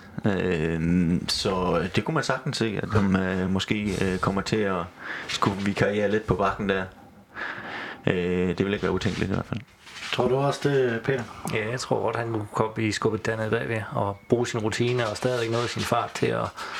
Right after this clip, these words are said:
Speaker 3: at dæmme op. Men han har jo også noget energi nu i sig, så nogle offensive raids fremad over kanten kunne man også godt se. Så det vil være et fornuftigt sted at placere ham.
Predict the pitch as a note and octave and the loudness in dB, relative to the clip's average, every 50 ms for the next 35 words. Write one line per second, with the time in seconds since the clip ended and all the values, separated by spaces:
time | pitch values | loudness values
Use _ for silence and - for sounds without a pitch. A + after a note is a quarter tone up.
0 | - - - C3 A#2+ G#2 B2 A#2 A2+ A2+ A#2+ - - - - C3+ A#2 A2 G#2+ G2+ | -10 -4 -2 -2 0 2 0 0 2 0 -2 -2 -6 -6 -2 0 0 0 0 0
1 | G2+ A2+ G#2+ G#2+ A2+ A2+ A2 A2 A2+ A2+ - - A#2+ A2+ A2 G#2 G#2 G2+ G2+ G#2+ | 0 0 0 0 0 0 0 -2 -2 -4 -2 0 0 2 2 2 2 2 2 2
2 | G#2+ G#2 G#2 D3+ C#3+ A#2+ A2+ A2+ A#2 A#2 A2+ A#2+ - - - - - G#2+ G#2+ G#2+ | 0 0 0 0 0 0 2 2 2 2 2 0 -2 -4 -4 -4 -2 -2 -2 -2
3 | G#2+ - A2 G#2 G#2 G#2+ A#2 - - - - - B2 G#2 G#2+ G#2+ A#2+ A#2+ - - | -2 0 0 0 0 0 0 -2 -4 -6 -4 -2 0 2 2 2 2 0 -2 -6
4 | - - B2 B2 A#2+ A2+ G#2+ A2 A2 A2+ A2 - - - - - - A2 G#2+ - | -2 0 0 0 2 0 0 0 0 0 0 -2 -2 -4 -6 -4 -4 -4 -4 -4
5 | - - - - - - - - - - - A#2+ A2 G#2 G2+ G2+ G#2+ - - A2+ | -6 -8 -10 -8 -8 -10 -10 -8 -8 2 2 2 4 4 2 0 0 0 0 -2
6 | G#2+ - - A2+ - - - - - - - - - - G#2+ G2+ G2 G2+ G2+ A2+ | -2 0 -2 -2 -2 -4 -6 -14 -16 -16 -8 -6 -2 -2 0 0 0 0 0 0
7 | A#2+ B2 A#2+ G#2+ - - - - A#3+ A2 A2+ A#2 - - - - - A2+ A2 - | 0 2 0 0 -2 -2 -2 0 2 2 2 2 0 -2 0 2 2 2 2 -2
8 | - - - - B2+ A2+ G#2+ G#2 | -6 -10 -4 -2 -2 -2 -2 -2